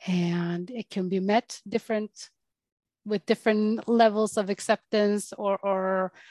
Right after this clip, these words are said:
holding space or dismissal and gaslighting. But, um, how have you sort of gone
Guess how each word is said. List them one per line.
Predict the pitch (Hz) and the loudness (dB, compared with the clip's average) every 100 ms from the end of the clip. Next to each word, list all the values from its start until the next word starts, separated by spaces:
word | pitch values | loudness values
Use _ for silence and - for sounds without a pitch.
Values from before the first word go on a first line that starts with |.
| - - | -20 -20
holding | _ 220 202 196 | _ -2 0 -2
space | - 196 185 190 - | -2 0 2 0 -4
or | 202 185 180 - | -6 -4 -6 -4
dismissal | - 190 - 185 - 180 175 | -2 -2 -4 -6 -2 -2 -2
and | 180 175 175 - | -4 -8 -10 -6
gaslighting. | 175 - 180 185 180 190 - _ | -6 -6 -8 -6 -6 -10 -16 _
But, | 185 180 | -4 -2
um, | 180 170 175 - _ _ _ - - _ _ _ _ _ - | -2 -4 -8 -14 _ _ _ -18 -18 _ _ _ _ _ -12
how | - 247 285 | 2 6 6
have | 233 | 2
you | 185 190 208 208 208 202 208 - _ _ | 0 0 2 2 2 0 -4 -8 _ _
sort | - 196 | -6 -2
of | 185 165 - _ | -2 -4 -12 _
gone | - 190 190 185 180 | -4 -2 -2 -6 -8